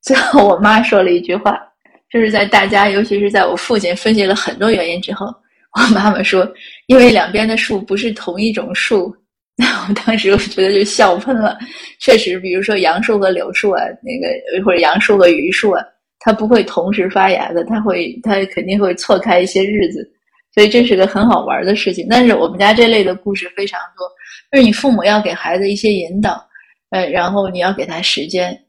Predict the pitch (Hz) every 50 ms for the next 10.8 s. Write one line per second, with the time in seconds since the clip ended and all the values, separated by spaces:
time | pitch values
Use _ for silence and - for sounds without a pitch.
0 | _ _ _ _ _ _ _ _ _ _ - - - - - - - - - 196
1 | - - - 160 196 214 226 208 190 - 214 208 208 208 202 196 - 175 185 180
2 | 170 165 190 196 190 190 190 190 - 196 180 180 185 180 180 185 185 196 214 -
3 | - 214 185 175 165 156 - - _ _ _ _ _ _ _ _ _ _ - 190
4 | 190 269 269 262 262 254 247 - 233 196 196 208 214 226 214 202 190 185 - -
5 | - 170 175 175 170 170 170 - 185 214 247 226 190 190 - - 185 185 208 233
6 | 226 220 220 220 226 220 214 220 214 214 214 214 - 180 185 185 - 214 220 220
7 | 214 - 160 160 175 190 - _ _ _ _ _ _ _ _ - 175 180 202 240
8 | 240 233 247 269 269 240 185 175 - - 185 175 165 - - - - - 170 180
9 | 202 - - - - - - 196 214 214 220 220 226 208 247 226 240 247 - -
10 | 196 226 226 190 165 180 185 - - - 185 185 190 180 170 -